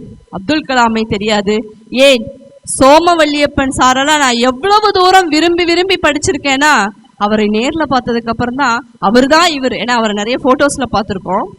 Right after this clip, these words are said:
அவருடைய கதைகளை படிச்சிருக்கோம். ஆனா இவர்கள் இருவரும் ஒன்றென புரிந்து அந்த ஒரு பூரிப்பு இருக்கும் இல்லைங்களா, வாசிப்புல மட்டும்தான் கிடைக்கும். அந்த வாசிப்பு அனுபவம் அப்துல் கலாம் ஐயாவினுடைய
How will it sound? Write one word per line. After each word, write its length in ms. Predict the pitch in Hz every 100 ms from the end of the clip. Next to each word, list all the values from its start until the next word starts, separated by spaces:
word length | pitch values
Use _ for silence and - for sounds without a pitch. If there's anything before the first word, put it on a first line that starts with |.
| _ _
அவருடைய 380 | 214 240 240 226
கதைகளை 440 | 226 226 349 392 277
படிச்சிருக்கோம். 680 | 247 254 262 220 190 214 294 _ _
ஆனா 180 | 226 226 220
இவர்கள் 320 | 233 226 220 233
இருவரும் 440 | 285 349 349 403 - - - -
ஒன்றென 480 | 233 294 381 403 349 415 349
புரிந்து 440 | 311 339 381 285 320 -
அந்த 180 | - 269 269
ஒரு 140 | 277 269
பூரிப்பு 440 | 349 453 453 453 311
இருக்கும் 260 | 254 262
இல்லைங்களா, 380 | 226 208 202 196 190 196 - _ _ _ -
வாசிப்புல 480 | 185 - - 214 202
மட்டும்தான் 520 | 185 190 214 214 220
கிடைக்கும். 380 | 220 170 175 - - _ _ _ _ -
அந்த 200 | 220 202 190
வாசிப்பு 560 | 233 294 330 339 339 262
அனுபவம் 640 | 214 254 262 240 202 226 330 320 - _ _ _ _ _ _ _ _ _ _
அப்துல் 420 | - 247 370 381 -
கலாம் 320 | 339 330 311
ஐயாவினுடைய 600 | 302 294 294 285 285 277